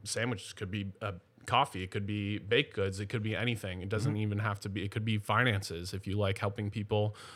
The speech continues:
Speaker 1: um, um, plan their future, like, there's so many things that people could be doing that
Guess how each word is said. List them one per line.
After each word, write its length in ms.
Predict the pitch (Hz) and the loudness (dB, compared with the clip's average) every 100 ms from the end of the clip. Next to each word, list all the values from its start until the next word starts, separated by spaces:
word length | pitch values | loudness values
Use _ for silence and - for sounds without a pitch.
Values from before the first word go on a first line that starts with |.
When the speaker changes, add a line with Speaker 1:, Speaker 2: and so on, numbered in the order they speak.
| - - | -8 2
Speaker 1:
um, 420 | 110 107 107 - - - | 6 6 6 2 -4 2
um, 440 | 107 107 104 101 - | 4 4 4 0 -2
plan 300 | - 117 123 | 2 4 6
their 100 | 123 | 4
future, 460 | 107 131 170 110 98 | 4 4 4 2 2
like, 340 | 101 101 - - _ - - _ | 2 0 -6 -18 _ -20 -20 _
there's 280 | 110 117 101 - - - | 2 2 2 -4 -10 -2
so 220 | - 127 | 2 4
many 160 | 131 | 4
things 260 | 117 117 117 | 4 2 4
that 140 | 104 | 2
people 240 | 117 107 104 | 2 2 2
could 140 | 110 | 2
be 100 | 101 | 0
doing 380 | 92 98 110 120 | 2 2 4 6
that 180 | 104 | 4